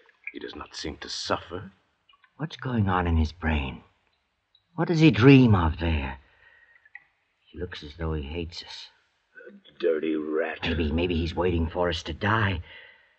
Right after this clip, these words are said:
Speaker 2: Maybe he's waiting for the reward. At least he wouldn't starve on the way home.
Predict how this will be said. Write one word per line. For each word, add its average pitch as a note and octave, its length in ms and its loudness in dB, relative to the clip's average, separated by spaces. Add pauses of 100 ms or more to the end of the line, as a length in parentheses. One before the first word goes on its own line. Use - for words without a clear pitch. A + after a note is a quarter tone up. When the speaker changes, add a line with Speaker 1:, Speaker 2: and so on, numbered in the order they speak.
(300)
Speaker 2:
Maybe A#2 240 4
he's A2 160 4
waiting A2+ 360 8
for A2 140 -4
the G2+ 120 0
reward. G#2+ 600 2 (960)
At F2+ 80 -4
least B2+ 260 2
he A#2 140 2
wouldn't A#2 320 4
starve C#3 460 8
on G#2 160 4
the G#2 80 0
way G#2 180 2
home. A#2+ 440 4